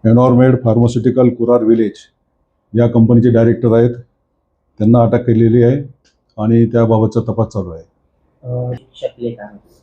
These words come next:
Speaker 1: यापूर्वी, अ, दिनांक एकवीस जानेवारी दोन हजार सव्वीस रोजी पंकज उपाध्याय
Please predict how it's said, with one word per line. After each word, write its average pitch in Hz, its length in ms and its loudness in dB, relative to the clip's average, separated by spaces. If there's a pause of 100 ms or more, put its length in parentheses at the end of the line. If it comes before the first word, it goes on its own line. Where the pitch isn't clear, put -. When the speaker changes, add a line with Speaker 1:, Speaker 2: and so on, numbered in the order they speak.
(760)
Speaker 1:
यापूर्वी, 139 560 4
अ, 117 580 0
दिनांक 131 500 2
एकवीस 135 520 0 (600)
जानेवारी 127 500 2
दोन 123 300 -2
हजार 123 100 2
सव्वीस 120 340 0
रोजी 110 180 2
पंकज 120 460 0
उपाध्याय 110 400 -2